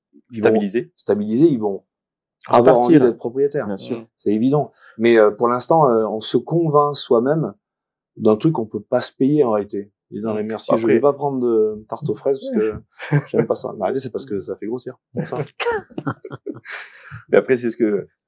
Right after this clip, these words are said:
Speaker 2: Manu, on a, on a travaillé ensemble. Je me rappelle, euh, tu disais, t'avais acheté des choses il y a quinze, vingt ans et tu les revendais, euh, donc il y a dix ans, donc des choses que t'avais achetées à vingt-cinq ans. Donc tu disais à l'époque, personne n'en voulait
Speaker 1: Mm.
Speaker 2: parce que c'était cher et tout. Et tu disais, « Putain, si j'avais su, j'en a, j'aurais dû en acheter deux. »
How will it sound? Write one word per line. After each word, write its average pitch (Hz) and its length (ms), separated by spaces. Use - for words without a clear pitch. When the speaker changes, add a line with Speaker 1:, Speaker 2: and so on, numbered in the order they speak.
Speaker 2:
Manu, 110 180
on 113 100
a, 95 140
on 101 100
a 92 80
travaillé 95 260
ensemble. 131 260
Je 98 100
me 98 80
rappelle, 101 440
euh, 80 580
tu - 120
disais, 95 260
t'avais 92 200
acheté 95 220
des 98 100
choses 113 260
il 95 40
y - 20
a - 60
quinze, 101 320
vingt 101 240
ans 147 220
et - 60
tu - 140
les 92 60
revendais, 95 580
euh, 80 360
donc 90 280
il - 20
y - 20
a 80 40
dix 90 160
ans, 123 120
donc 90 120
des 90 80
choses 101 180
que - 40
t'avais 82 120
achetées 85 180
à - 20
vingt-cinq 85 360
ans. 139 100
Donc 104 100
tu - 100
disais 98 100
à 104 40
l'époque, 95 320
personne 120 320
n'en 107 140
voulait 110 400
Speaker 1:
Mm. 104 220
Speaker 2:
parce 90 160
que 113 100
c'était 101 280
cher 92 260
et 80 80
tout. 156 180
Et - 80
tu - 140
disais, « 101 200
Putain, 98 220
si - 140
j'avais 98 200
su, - 160
j'en 110 180
a, 90 120
j'aurais 92 380
dû 90 140
en 95 120
acheter 95 240
deux. » 160 260